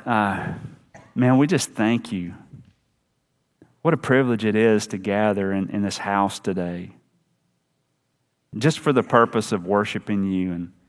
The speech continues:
praising you, that this Creator, I mean, we're walking proof, God, that you are, that you are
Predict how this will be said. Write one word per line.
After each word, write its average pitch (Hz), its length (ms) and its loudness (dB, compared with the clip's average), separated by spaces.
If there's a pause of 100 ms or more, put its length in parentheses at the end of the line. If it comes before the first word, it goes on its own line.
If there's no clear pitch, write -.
(420)
praising 113 580 2
you, 95 280 0
that 95 160 0
this 113 200 -2
Creator, 110 800 0 (960)
I 104 40 -2
mean, 110 180 2
we're 113 120 2
walking 123 400 6
proof, 120 440 2
God, 87 320 -4
that 78 140 -6
you 107 220 0
are, 95 380 0
that 104 200 -10
you 110 180 0
are 98 380 2